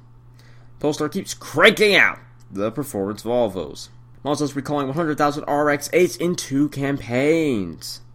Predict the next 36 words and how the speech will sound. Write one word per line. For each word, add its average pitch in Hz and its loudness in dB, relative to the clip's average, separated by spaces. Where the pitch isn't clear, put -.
A 135 0
A 123 -2
A - -2
set 165 -4
to 165 -2
hike 226 2
Tesla 165 -4
insurance 190 0
rates 135 -4
by 175 4
up 156 4
to 156 2
thirty 165 6
percent, 151 -2
or 135 2
basically 151 2
extortion. 139 -2
Fisker 185 -2
teases 156 -4
production 156 -2
ready, 147 0
oh 143 2
right, 123 2
we 98 -4
saw 107 -4
the 98 -4
E-Motion 95 -6
a 87 -4
little 90 -6
bit, 90 -10
I - -12
think 160 -10
we 226 -10
did. 277 -10
Anyway, 123 0
they, 110 -2